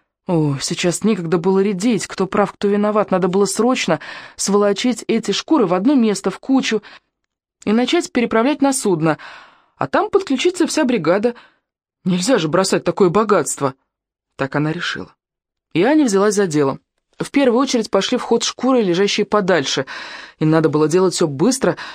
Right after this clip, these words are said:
ведь она может задержать отправку судна и подвести не только свою бригаду, но и все колхозы, и само судно, и капитана, такого доброго к ней человека. Но перетащив бегом по льду первые пять шкур, она поняла, что уже сильно устала.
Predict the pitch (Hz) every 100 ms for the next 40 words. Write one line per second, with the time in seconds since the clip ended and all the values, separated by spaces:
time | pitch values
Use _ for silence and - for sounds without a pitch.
0 | - 151 143 151 160 170 151 139 143 165
1 | 151 190 233 - 226 - 208 262 165 151
2 | 160 139 156 - 208 180 170 190 233 -
3 | 185 175 160 139 151 147 143 151 147 196
4 | 196 185 - 262 180 147 - - - 156
5 | 160 170 160 185 143 151 139 - _ _
6 | _ _ 160 175 190 - 160 151 143 -
7 | _ - 156 180 156 139 196 165 151 -
8 | 160 - 156 151 131 - - _ _ _
9 | _ _ _ _ _ _ - 170 170 185
10 | 170 180 - 214 - - _ 147 175 151
11 | 214 170 160 156 208 - 180 151 143 170
12 | - - 220 170 160 - 165 170 151 -
13 | 151 143 143 - 135 135 131 - -